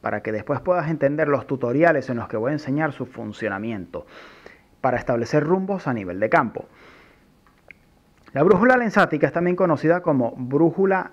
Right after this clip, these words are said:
de, de rumbo o brújula de campo porque está pensada principalmente para trazar rumbos y recorridos, eh, sobre el terreno.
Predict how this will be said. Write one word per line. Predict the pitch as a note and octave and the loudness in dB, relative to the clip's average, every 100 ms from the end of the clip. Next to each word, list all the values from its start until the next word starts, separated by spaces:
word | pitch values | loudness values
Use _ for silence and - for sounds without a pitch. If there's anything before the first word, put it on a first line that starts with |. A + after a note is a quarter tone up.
| _ - | _ -10
de, | C3 B2 A#2+ A#2 A2+ A2 G#2+ G#2 G#2+ _ _ _ _ _ _ - | -2 0 0 0 0 -2 -2 -4 -8 _ _ _ _ _ _ -18
de | B2+ C3+ | -2 2
rumbo | C#3+ F3+ C#3+ B2+ C#3 - - | 4 4 4 0 -4 -6 -8
o | A#2 | -4
brújula | A#2+ C3+ E3+ E3 | -2 0 2 4
de | D#3+ | 4
campo | F3 C3 A#2 B2+ - - - _ _ - | 4 4 0 -6 -10 -20 -20 _ _ 0
porque | B2+ B2+ | 0 2
está | F3+ E3+ | 2 2
pensada | G3+ F3+ G3+ G3 | 0 2 4 4
principalmente | G3 E3+ D3 C#3 C3 G3+ G3+ A3+ G3+ F3 | 4 4 4 0 2 2 0 -4 -2 -2
para | D3+ C#3+ C3 B2 - _ _ - | 0 0 0 -2 -8 _ _ -2
trazar | C3 B2 - B2 - - _ | -2 0 2 2 0 -10 _
rumbos | - D#3 F#3 D#3+ A#2 A2 - - | -8 2 6 6 4 0 -4 -8
y | C#3 | -6
recorridos, | B2+ B2+ B2 C#3+ G3+ A#3+ B3+ B3 - - - - _ _ _ _ _ _ _ | -4 -4 0 0 2 2 2 0 -14 -20 -20 -20 _ _ _ _ _ _ _
eh, | - D#3 D3 C#3+ C#3 C3+ | 2 4 6 6 6 2
sobre | C3 F#3 D3+ D3 | 2 4 6 4
el | C3+ | 4
terreno. | C3 A#2 A#2+ F#2 D#2 - | 2 0 0 -2 -6 -14